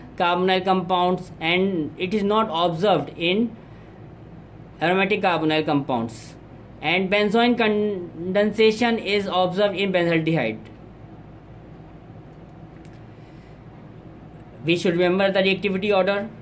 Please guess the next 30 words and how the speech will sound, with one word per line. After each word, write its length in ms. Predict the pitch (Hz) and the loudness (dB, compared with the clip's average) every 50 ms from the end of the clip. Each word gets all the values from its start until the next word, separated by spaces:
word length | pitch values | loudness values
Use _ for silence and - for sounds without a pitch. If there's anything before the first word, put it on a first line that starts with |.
| - - - - - - - - | -20 -20 -20 -20 -20 -20 -10 -6
of 240 | 143 160 175 160 - | -4 -4 -4 -2 -2
carbonyl 360 | - 185 175 170 180 185 185 | 0 0 0 2 2 0 0
compound, 460 | 180 185 175 170 165 180 170 170 165 160 | 0 0 -2 -2 -2 -2 -2 0 2 2
that 260 | 160 156 156 - - | 2 0 0 -4 -4
formaldehyde 500 | - 165 160 165 165 160 165 170 165 170 | -2 0 2 4 4 4 4 4 4 2
are 100 | 165 160 | 2 2
more 200 | 160 160 170 170 | 4 4 4 4
reactive 380 | 170 170 170 165 - 170 147 | 4 2 2 2 2 0 0
than 140 | 151 156 151 | 2 0 0
aldehyde, 640 | - 139 156 165 170 175 175 170 165 165 165 170 160 | 0 0 0 0 2 2 2 2 4 4 2 2 2
and 180 | 147 147 147 151 | 2 0 2 2
then 160 | 147 147 143 | 2 2 2
ketones, 420 | 156 151 151 151 165 156 160 151 | 0 0 0 2 2 2 2 2
and 160 | 156 147 143 | 2 2 2
then 140 | 151 160 165 | 2 2 2
bulky 320 | 156 139 131 127 156 151 143 | 2 0 0 0 -2 -2 -2
ketones. 480 | 135 127 123 127 117 107 104 101 - - - - - - - - - - - - - - - - - - - | -2 -4 -2 -2 -4 -4 -6 -8 -10 -14 -14 -16 -18 -20 -20 -20 -20 -20 -20 -20 -20 -20 -20 -20 -16 -4 0
Here 140 | 180 202 208 | 2 2 4
you 120 | 214 214 | 4 2
can 200 | 190 220 214 196 | 2 2 2 2
see 160 | 202 220 214 | 2 2 2
the 120 | 202 208 196 | 4 4 4
reaction, 560 | 190 190 190 190 - 214 208 226 220 - - - - - - - - | 4 4 2 0 0 -2 -2 -2 -2 -6 -10 -16 -20 -20 -16 -6 -2
addition 380 | 151 165 165 180 165 185 190 | 0 0 0 0 0 0 0
of 60 | 180 170 | 0 0
hydrogen 340 | 165 165 160 160 175 180 175 | 0 0 2 2 2 0 0
cyanide 460 | 180 185 170 165 165 165 170 170 156 | 0 0 0 0 2 2 0 0 -2
on 220 | 139 151 151 151 | -2 -2 0 0
the 80 | 147 156 | 0 0
compound. 540 | 156 160 156 151 156 160 156 156 170 196 | 0 0 -2 0 0 0 0 0 0 -2